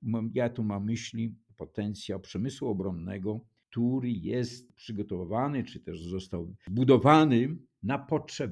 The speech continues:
wojny przemysłowej. Chociaż jesteśmy w oc-, w epoce informacyjnej, to mimo wszystko, jak wojna pokazuje w Ukrainie,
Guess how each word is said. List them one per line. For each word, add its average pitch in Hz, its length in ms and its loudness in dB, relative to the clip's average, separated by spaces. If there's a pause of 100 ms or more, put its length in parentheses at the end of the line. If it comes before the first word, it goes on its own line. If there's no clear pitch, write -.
(140)
wojny 113 360 0
przemysłowej. 95 920 -8
Chociaż 101 400 -6
jesteśmy 139 640 0
w 92 80 -2
oc-, 165 300 -2
w 92 100 -4
epoce 127 540 -2
informacyjnej, 107 1300 -6 (300)
to 131 120 -2
mimo 269 280 0
wszystko, - 500 -4
jak 135 160 -4
wojna 147 280 -4
pokazuje 110 520 -6
w 95 60 -10
Ukrainie, 98 560 -6